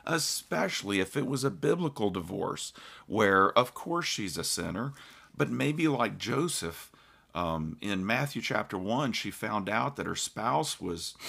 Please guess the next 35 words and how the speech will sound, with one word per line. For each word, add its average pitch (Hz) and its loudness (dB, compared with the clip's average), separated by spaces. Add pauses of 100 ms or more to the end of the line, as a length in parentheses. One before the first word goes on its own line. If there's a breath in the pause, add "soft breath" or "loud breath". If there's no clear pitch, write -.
(420 loud breath)
uh, - -2
messing 107 0
around. 123 0 (160)
Joseph 113 4
thought 170 0
Mary 101 0
was 87 -4
messing 85 -4
around, 90 -2
but, 87 -2 (440 loud breath)
um, 80 -2
what 113 0
if 165 -6
a 135 0
woman 123 0
actually 120 -2
hears 131 0
that 123 0
her 135 0
husband 135 0 (220 loud breath)
really 131 4
has 151 0
been 95 -2
messing 90 -2
around 90 -4
and 87 -10
committing 127 -2
adultery? 131 -2 (340 loud breath)
Well, 139 0
that's 147 2
a 156 0
biblical 139 2
divorce. 123 -4
The - -10
Bible 113 -2